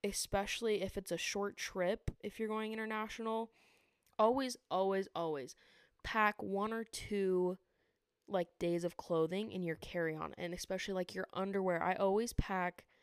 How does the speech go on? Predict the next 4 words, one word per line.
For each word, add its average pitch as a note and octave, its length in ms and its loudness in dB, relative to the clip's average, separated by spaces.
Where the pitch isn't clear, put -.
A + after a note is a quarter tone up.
my, E3+ 800 0
like, F#3 240 0
hygiene, F3 640 -2
so D#3 560 2